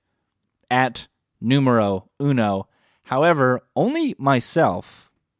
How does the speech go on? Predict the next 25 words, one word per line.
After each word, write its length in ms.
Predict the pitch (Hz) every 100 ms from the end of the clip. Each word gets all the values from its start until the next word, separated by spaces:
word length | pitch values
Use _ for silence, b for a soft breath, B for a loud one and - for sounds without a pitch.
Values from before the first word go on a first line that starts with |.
| _ _ _ _ _ _ -
had 240 | 135 131
this 180 | 123 -
on 140 | 120 113
the 60 |
card, 420 | - 131 107 95
and 140 | - 113
I 60 |
had 240 | 120 135 131
it, 140 | 113 _ _ _ _ _ _ _ _ _ _ _ _ _ _
I 140 | 113 123
had 140 | 135
it 80 | 123
eleven 440 | 113 117 123 123
of 120 | 110 104
fifteen. 580 | 123 - - 98 -
So 200 | - 107
it 140 | 107 -
was 220 | 110 -
the 120 | - 107
last 440 | 117 131 135 -
game 200 | 123 117
to 100 | -
make 260 | 107 110 -
my 140 | 101
card. 400 | - 107 87 85